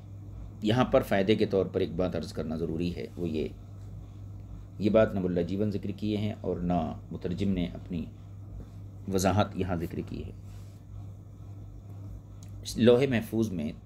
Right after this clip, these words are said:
तीन किस्म की तकदीर होती है। एक तकदीर मुबरम,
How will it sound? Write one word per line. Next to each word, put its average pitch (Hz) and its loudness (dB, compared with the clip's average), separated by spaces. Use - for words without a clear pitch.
तीन 139 -2
किस्म 95 -4
की 95 -2
तकदीर - -2
होती - -8
है। - -10
एक 113 6
तकदीर 95 4
मुबरम, 85 0